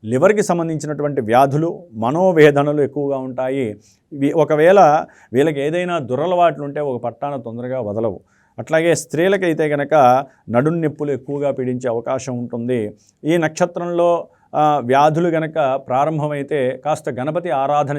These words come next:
చేసుకోవటం ద్వారా, ముఖ్యంగా ఈ మూలా నక్షత్ర జాతకులకి గణపతి ఆరాధన లేకపోతే శ్రీకృష్ణుడి ఆరాధన చాలా విశేషమైనటువంటి శక్తినిస్తుంది. ఈ నక్షత్రంలో ప్రథమ రజస్వల గనక స్త్రీలు అయినట్లయితే ఎటువంటి దోషాలు ఉండవు.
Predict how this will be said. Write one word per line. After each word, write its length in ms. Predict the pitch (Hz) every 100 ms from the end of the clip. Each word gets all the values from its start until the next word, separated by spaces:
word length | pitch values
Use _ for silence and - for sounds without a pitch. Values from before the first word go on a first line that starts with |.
| 139
చేసుకోవటం 480 | 131 127 131 127 123
ద్వారా, 380 | 117 120 139 147 143
ముఖ్యంగా 600 | 123 - 160 160 165 170
ఈ 20 |
మూలా 320 | 143 131 156 156
నక్షత్ర 420 | 147 - 127 131
జాతకులకి 640 | 123 123 127 156 143 104
గణపతి 300 | 123 139 147
ఆరాధన 640 | 135 131 131 123 123 180 196 _ _
లేకపోతే 320 | 127 151 156 156
శ్రీకృష్ణుడి 720 | 147 170 180 170 - 160 147
ఆరాధన 760 | 123 127 135 131 127 143 120 - 117
చాలా 120 | 123
విశేషమైనటువంటి 800 | 117 107 139 135 131 127 123 120
శక్తినిస్తుంది. 880 | - 117 - 123 - 117 117 120 104 _ _ -
ఈ 140 | 170
నక్షత్రంలో 720 | 165 156 180 180 175 170 170 160
ప్రథమ 440 | - 127 147 170
రజస్వల 560 | 156 127 160 160 156 156
గనక 260 | 143 143
స్త్రీలు 480 | 139 - 135 160 170
అయినట్లయితే 800 | 127 135 131 127 117 123 131 120 107 _ _
ఎటువంటి 380 | 120 131 160 160
దోషాలు 540 | 120 120 135 143 139 143
ఉండవు. 540 | 131 127 123 151 220